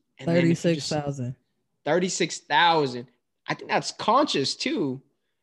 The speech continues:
Speaker 1: That's only the conscious thought. We're not even talking about the subconscious, boys. Conscious thoughts. You just take a, a few of those each day, and then you can start to just pivot a little bit to be more authentic.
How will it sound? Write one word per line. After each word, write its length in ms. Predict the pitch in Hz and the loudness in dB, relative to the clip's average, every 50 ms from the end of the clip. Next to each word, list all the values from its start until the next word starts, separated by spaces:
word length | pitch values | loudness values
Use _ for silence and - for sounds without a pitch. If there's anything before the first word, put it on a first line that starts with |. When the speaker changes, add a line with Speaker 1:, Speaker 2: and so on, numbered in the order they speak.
| _ _ | _ _
Speaker 1:
That's 160 | - 165 - - | -6 -4 -4 -2
only 220 | 220 233 233 190 | 0 2 2 2
the 120 | 147 143 | 2 0
conscious 480 | 123 - - 185 247 311 294 - 143 - | -4 -4 -4 -4 -4 -4 -4 -8 -8 -6
thought. 260 | - 143 135 139 143 | -2 -2 -2 -2 -2
We're 100 | - - | -6 -10
not 180 | 147 - 220 165 | -10 -6 -4 -2
even 140 | 151 151 143 | -2 -2 0
talking 220 | - 156 160 156 | 0 -2 -2 -2
about 160 | 139 131 - | -4 -8 -8
the 60 | 123 | -10
subconscious, 680 | - - - 196 - 277 - - 156 143 139 135 135 123 | -12 -8 -8 -8 -8 -8 -6 -4 -2 -2 -2 -4 -8 -8
boys. 440 | 127 135 135 135 127 127 135 - - _ _ _ _ _ _ _ _ - | -6 -4 -4 -4 -4 -6 -8 -12 -18 _ _ _ _ _ _ _ _ -20
Conscious 600 | - - - 220 254 254 - - 180 - - - | -12 -6 -4 -2 -2 -2 -4 -4 -6 -8 -8 -6
thoughts. 520 | 113 123 202 143 127 - - - - - _ _ _ _ _ _ _ - | -6 -4 -4 -4 -6 -6 -10 -14 -20 -20 _ _ _ _ _ _ _ -12
You 80 | 165 | -8
just 220 | 175 180 - - - | -8 -6 -6 -4 -4
take 180 | 208 180 - | -4 -2 -2
a, 120 | 156 139 135 _ - | -2 -4 -4 _ -14
a 80 | 135 139 | -16 -16
few 280 | _ - 175 180 180 | _ -10 -6 -4 -2
of 60 | 170 | 0
those 300 | 160 170 165 156 147 139 - - | 2 2 2 2 0 -4 -8 -10
each 280 | 180 170 156 147 135 | -12 -12 -10 -10 -6
day, 400 | 135 143 151 160 170 170 180 214 _ _ _ _ _ _ _ - | -4 -2 0 0 0 -2 -4 -8 _ _ _ _ _ _ _ -10
and 80 | 143 | -6
then 80 | 147 151 | -4 -4
you 80 | 143 143 | -4 -4
can 120 | 156 143 | -6 -8
start 240 | - - 156 147 - | -4 -4 -4 -4 -4
to 100 | 147 139 | -6 -8
just 240 | 139 127 - - - | -8 -8 -10 -10 -10
pivot 320 | - - 196 180 170 151 | -6 -6 -4 -4 -4 -4
a 40 | 147 | -4
little 200 | 139 139 139 135 | -2 -2 -4 -4
bit 260 | 131 131 135 131 131 | -6 -8 -10 -10 -12
to 80 | - 135 | -14 -16
be 140 | 127 143 139 | -12 -10 -8
more 220 | 143 139 135 131 | -8 -8 -8 -10
authentic. 560 | 123 123 _ - 147 143 131 - - - - | -12 -14 _ -14 -12 -12 -12 -14 -18 -20 -20